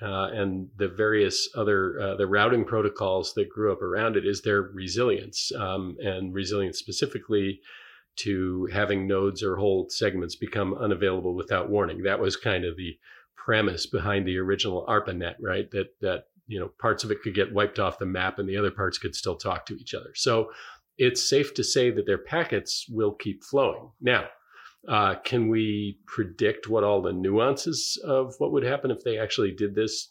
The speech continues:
uh, would be? Um, like, is it certain that nowhere, uh, anywhere in Russia at all would there be any connectivity to the rest of the world?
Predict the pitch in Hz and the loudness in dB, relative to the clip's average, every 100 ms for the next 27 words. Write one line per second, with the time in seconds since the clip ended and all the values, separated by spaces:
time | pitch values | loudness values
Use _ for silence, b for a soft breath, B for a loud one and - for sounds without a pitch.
0 | - 104 95 101 92 - 95 113 156 170 | -8 -6 -4 -4 -6 -4 -2 0 -2 -6
1 | - B B B 107 104 95 95 92 87 | -14 B B B 0 2 4 2 -2 -4
2 | 90 - _ - 101 117 101 107 - 127 | -10 -16 _ -2 0 2 0 0 0 2
3 | 120 117 104 95 117 98 98 104 123 117 | 2 2 0 0 -2 -2 4 6 6 6
4 | 117 127 - - - 117 101 98 90 - | 4 2 -2 -12 -8 -2 0 0 -4 0
5 | 113 113 117 123 117 110 110 123 110 98 | 2 4 4 4 4 2 2 2 0 2
6 | 95 95 104 107 98 98 90 98 95 101 | 2 2 2 2 2 2 2 0 2 0
7 | - 104 98 - 101 104 101 98 98 98 | 0 -2 -2 -4 -6 -2 0 2 0 -2
8 | - 92 95 101 104 101 | -4 -6 -2 2 0 -2